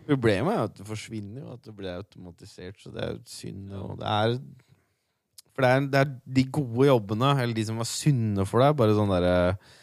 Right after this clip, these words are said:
fysisk arbeid på en gård, liksom, sånn der, eh, bli sterk og god form, og bare leve et sunt liv, og sikkert ja, ganske bra. Det er jo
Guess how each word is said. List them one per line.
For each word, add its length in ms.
fysisk 680
arbeid 440
på 100
en 140
gård, 600
liksom, 260
sånn 160
der, 160
eh, 460
bli 160
sterk 640
og 140
god 240
form, 840
og 120
bare 420
leve 280
et 80
sunt 420
liv, 260
og 280
sikkert 320
ja, 220
ganske 240
bra. 120
Det 120
er 240
jo 140